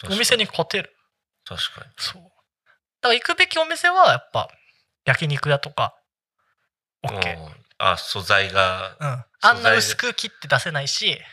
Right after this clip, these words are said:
Speaker 2: まあ七輪があったとしてもあんなにいい肉仕入れられなくない？
Speaker 1: まあそうだね。
Speaker 2: バーベキューも楽しいけど。
Speaker 1: うん。
Speaker 2: あと焼き鳥屋？
Speaker 1: うん。
Speaker 2: 焼き鳥も、あ、でもまあ、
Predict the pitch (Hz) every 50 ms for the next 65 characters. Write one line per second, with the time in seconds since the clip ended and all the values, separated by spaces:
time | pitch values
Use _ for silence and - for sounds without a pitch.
0 | - - - _ 202 190 180 - - - - 359 359 349 302 240 208 226 - -
1 | 214 180 165 143 - - 156 135 131 123 135 175 214 233 220 226 220 175 143 131
2 | - - - 156 151 156 151 143 139 139 143 - 151 151 170 - _ - 113 107
3 | 95 - - - 98 104 - - - - - 107 - - - - _ 180 196 196
4 | 202 - 151 120 - - 135 139 - 151 - - - 71 73 - - _ _ _
5 | - 90 82 78 - 156 - 147 113 107 113 - - - 143 131 131 135 165 240
6 | - - _ _ _ _ _ _ _ _ _ _ _ _ _ _ - - - 87
7 | 82 80 78 73 - - - - - _ _ _ _ _ _ - _ _ - 180
8 | 170 - - 226 220 208 208 208 214 226 143 135 139 123 123 123 123 117 117 117